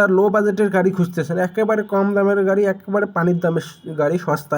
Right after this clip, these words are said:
একেবারে সস্তা গাড়ি এটা। এই গাড়িটি জরুরিভাবে বিক্রি করা হবে। সাতান্ন হর্স পাওয়ারের গাড়ি, মাহিন্দ্রা গাড়ি। মাহিন্দ্রা এই গাড়িটি বড়, যারা বড় ধরনের গাড়ি খুঁজতেছেন চাষবাস বা ক্যারিংয়ের জন্য অল্প টাকার ভিতর,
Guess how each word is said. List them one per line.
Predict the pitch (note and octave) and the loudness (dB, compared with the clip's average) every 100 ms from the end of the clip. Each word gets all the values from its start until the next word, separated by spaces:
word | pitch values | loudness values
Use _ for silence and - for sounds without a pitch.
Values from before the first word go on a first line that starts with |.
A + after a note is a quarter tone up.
| D3+ | -4
একেবারে | D#3+ F3+ E3+ | -2 0 0
সস্তা | E3+ D#3+ C#3+ D#3 | -2 -4 -4 -2
গাড়ি | C#3+ D3 | 0 -2
এটা। | C3+ G3 C4 - - _ _ _ - _ | 0 -2 -4 -10 -20 _ _ _ -20 _
এই | D3+ | -4
গাড়িটি | D3+ F3 G3 G#3 | 0 2 2 2
জরুরিভাবে | F#3 G3 A3 G3 G3 G3+ | 2 2 2 2 2 2
বিক্রি | F3+ - E3 | 0 -2 -4
করা | D3 C3+ | 0 0
হবে। | A#2 G#2+ G#2 - _ _ - - - | 0 -4 -10 -12 _ _ -20 -20 -16
সাতান্ন | - C#3+ D3+ E3 D#3 | -8 -4 -2 -2 0
হর্স | D#3 C#3+ | -2 -4
পাওয়ারের | - C#3+ D3+ C#3+ | -2 0 0 0
গাড়ি, | B2+ D3 | 0 0
মাহিন্দ্রা | G#3 C#3 C3 B2+ C3+ | 0 0 0 0 0
গাড়ি। | C#3 C3 A#3 | 0 -2 -2
মাহিন্দ্রা | F#3 C#3 C#3+ D3+ | -2 0 0 0
এই | D#3 D#3+ | 0 0
গাড়িটি | D#3 D3+ D3 E3 | 0 -2 -4 -6
বড়, | D3+ C#3+ D#3 D#3 | -2 0 0 0
যারা | D#3 D#3+ | 0 0
বড় | D3 D3 | 0 0
ধরনের | D3 D#3 D#3+ | 0 0 0
গাড়ি | C#3+ C#3 | -2 -2
খুঁজতেছেন | C#3+ D3 D#3+ E3 | -4 -4 -4 -4
চাষবাস | D3+ B2+ B2 C#3 C#3 | -2 -2 -2 -4 -4
বা | C#3+ | -4
ক্যারিংয়ের | D3 C3+ B2+ C3+ C#3 | -4 -2 0 -2 -2
জন্য | B2 C3 E3+ A#3 - - - _ - - | -2 -2 -2 -4 -10 -20 -20 _ -10 -2
অল্প | E3 E3 F3 | -2 0 -2
টাকার | E3 D3 D#3 | -2 -2 -2
ভিতর, | C3 B2 A#2 | -2 -2 -4